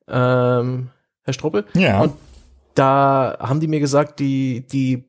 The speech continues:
Speaker 1: programmieren unglaublich viel in ihr Spiel, was nie jemand zu sehen bekommt. Weil die Leute wählen zu zweiundneunzig Prozent den guten Weg bei irgendeiner Quest. Und sie müssen aber trotzdem den schlechten Weg schreiben und das schlechte Ende einer Quest schreiben. Aber das machen sie eigentlich nur der Vollständigkeit halber. Niemand sieht das.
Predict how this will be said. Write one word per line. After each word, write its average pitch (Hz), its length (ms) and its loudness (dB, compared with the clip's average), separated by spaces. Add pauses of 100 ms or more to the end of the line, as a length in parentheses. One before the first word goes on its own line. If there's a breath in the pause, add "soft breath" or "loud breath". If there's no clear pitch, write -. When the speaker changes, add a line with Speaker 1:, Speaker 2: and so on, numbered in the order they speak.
Speaker 1:
programmieren 143 420 0
unglaublich 160 300 -2
viel 143 220 -2
in - 140 -4
ihr 117 140 -2
Spiel, 120 260 -4
was 117 140 0
nie 127 80 -2
jemand 120 200 -4
zu 110 80 -6
sehen 104 180 -2
bekommt. - 360 -8
Weil 110 120 4
die 113 80 -4
Leute 127 320 0
wählen 123 260 2
zu 123 180 -6
zweiundneunzig 139 520 -2
Prozent 117 400 -4
den 107 100 -4
guten 165 340 -6
Weg 165 340 -2 (160)
bei 123 80 2
irgendeiner 131 300 0
Quest. - 420 -2 (560 loud breath)
Und 123 180 -2
sie 131 100 0
müssen 135 200 0
aber 127 120 4
trotzdem - 340 -2
den 117 100 0
schlechten 117 340 -4
Weg 107 180 -2
schreiben 107 340 -4 (300 loud breath)
und 123 160 0
das 120 80 2
schlechte 120 280 0
Ende 98 160 2
einer 95 160 0
Quest - 240 -4
schreiben. 92 340 -4 (320 loud breath)
Aber 113 200 2
das 113 180 2
machen 113 220 0
sie 110 120 0
eigentlich 104 320 -2
nur 101 280 0
der 101 140 -2
Vollständigkeit 98 580 -4
halber. 95 380 -4
Niemand 107 260 0
sieht 104 180 -8
das. - 280 -10